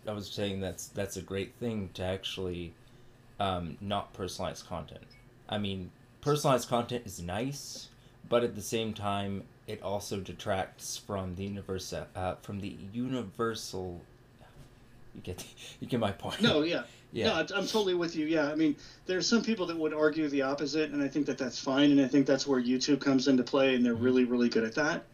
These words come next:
Speaker 2: Um, getting the overall consensus about what should be coming up and what should be popular and, and basing things off of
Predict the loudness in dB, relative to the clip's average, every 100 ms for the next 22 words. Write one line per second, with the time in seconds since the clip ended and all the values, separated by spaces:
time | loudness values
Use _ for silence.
0 | -20 -20 -20 -18 -2 0 0 4 6 8
1 | 8 8 6 2 2 -2 2 0 2 2
2 | 4 2 2 0 -2 0 0 0 -2 0
3 | 2 2 0 -2 -2 0 0 0 0 -2
4 | 0 2 2 2 0 0 2 4 4 4
5 | 2 4 4 4 4 2 2 0